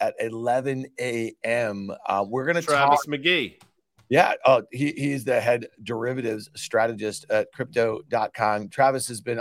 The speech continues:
Speaker 1: a long time friend of yours. Um, really, I, I think a really, really smart market mind. I've gotten to know him over the last, um, few years, and we're gonna talk a little crypto, and crypto's <laughs> had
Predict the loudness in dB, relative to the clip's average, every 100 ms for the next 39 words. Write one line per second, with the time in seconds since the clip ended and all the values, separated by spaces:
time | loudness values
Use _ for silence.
0 | -2 0 0 0 -4 -2 -2 -2 -6 -16
1 | _ _ _ 4 4 4 -2 -4 2 6
2 | 6 4 0 -4 -2 2 4 2 0 -8
3 | 0 4 6 4 4 2 4 4 4 2
4 | 0 0 0 -4 -8 -4 -2 -2 -2 0
5 | 0 2 -2 -2 -6 -6 -6 -2 -2 -2
6 | -4 -4 -4 -4 -6 -6 -6 -6 -2 0
7 | 2 -2 -6 -4 -4 -4 -14 _ -8 -8
8 | -6 -6 -4 -4 -6 -10 -10 -12 -10 -10
9 | 0 0 2 -4 -4 -4 -2 2 2 0
10 | -8 -6 -4 0 0 -2